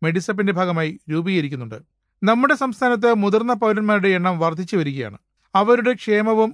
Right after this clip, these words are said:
ആരോഗ്യ സുരക്ഷയും ഉറപ്പുവരുത്താനുള്ള പദ്ധതികൾ സംസ്ഥാന ബജറ്റിൽ തന്നെ പ്രഖ്യാപിച്ചിരുന്നു. മെഡിസെപ്പിലൂടെ ഏറ്റവും പ്രയോജനം ലഭിക്കുന്നതും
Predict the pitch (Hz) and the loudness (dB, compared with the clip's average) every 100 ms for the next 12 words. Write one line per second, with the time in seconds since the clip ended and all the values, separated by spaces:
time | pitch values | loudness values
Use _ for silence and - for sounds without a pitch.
0 | - 185 185 202 214 - 196 175 190 185 | -4 0 2 2 0 -4 -4 -2 -2 -2
1 | - 170 175 208 196 180 185 185 170 160 | -2 -4 -2 -2 -2 0 -2 -2 -2 -4
2 | 170 143 98 _ _ _ - 170 - 208 | -2 -4 -6 _ _ _ -4 -4 -2 0
3 | 202 175 175 185 190 185 170 156 147 165 | 0 0 -2 -6 -6 -4 -4 -4 -6 -4
4 | 160 143 131 117 107 _ _ _ 165 170 | -4 -4 -6 -8 -16 _ _ _ -2 0
5 | 185 240 196 208 196 185 - 165 175 170 | 0 -2 2 2 2 0 -6 -4 -4 -2
6 | 220 208 202 180 185 185 185 170 165 165 | -2 0 0 0 0 0 -2 -2 -4 -2
7 | 160 | -2